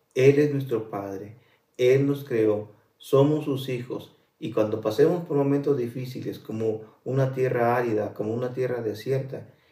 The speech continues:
estar confiando en que Dios abrirá un río sobre ese sequedal, sobre ese desierto, y que no se quedará solamente ahí, sino que vendrá una bendición. Su espíritu derramará sobre nosotros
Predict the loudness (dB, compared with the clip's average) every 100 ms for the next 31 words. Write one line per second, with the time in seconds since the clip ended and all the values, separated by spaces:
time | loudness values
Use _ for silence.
0 | _ -12 0 2 2 -2 -2 -4 -4 -2
1 | -4 -4 -6 -4 0 0 0 -10 -6 -2
2 | 2 2 0 -2 -2 2 2 0 -12 _
3 | _ 2 2 2 -2 -6 -8 -2 -2 0
4 | -4 -10 -20 _ _ _ _ -2 4 6
5 | 6 4 0 2 0 0 0 2 0 -6
6 | -6 -10 _ _ _ -10 0 0 4 2
7 | 0 0 2 2 0 -2 -4 -2 -4 -6
8 | -4 -4 -4 -6 -14 _ _ _ -4 -2
9 | 0 2 4 2 2 2 2 0 -2 -2
10 | -6 -12 -8 -8 -4 -4 -4 -6 -2 -2
11 | -2 -4 0 2 2 0 -4 -4 -4 -4
12 | -2 -2 -2 -4 -2 -2 -2 -4 -4